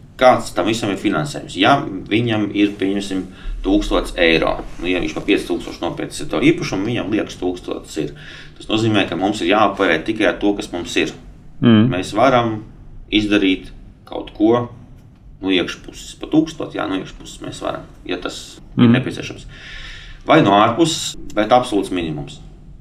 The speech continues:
Speaker 2: Mm.
Speaker 1: Pa tūkstoti vēl var mēģināt kaut kādus logus pamainīt. Varbūt ierakstās tajā summā.
Speaker 2: Izklausās diezgan bezcerīgi.
Speaker 1: Kaut kāds plasmas, <laughs> tos logus kaut kāds, bet, eh, to,
Speaker 2: Bet
Speaker 1: eh,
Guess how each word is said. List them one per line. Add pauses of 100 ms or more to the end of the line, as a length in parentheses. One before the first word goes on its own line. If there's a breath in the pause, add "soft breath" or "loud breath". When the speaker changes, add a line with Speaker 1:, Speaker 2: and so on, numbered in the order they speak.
(140)
Speaker 2:
Mm.
Speaker 1:
Pa
tūkstoti
vēl
var
mēģināt
kaut
kādus
logus
pamainīt.
Varbūt (140)
ierakstās
tajā
summā. (100)
Speaker 2:
Izklausās
diezgan
bezcerīgi.
Speaker 1:
Kaut
kāds
plasmas,
<laughs>
tos
logus
kaut
kāds,
bet,
eh,
to, (320 loud breath)
Speaker 2:
Bet
Speaker 1:
eh,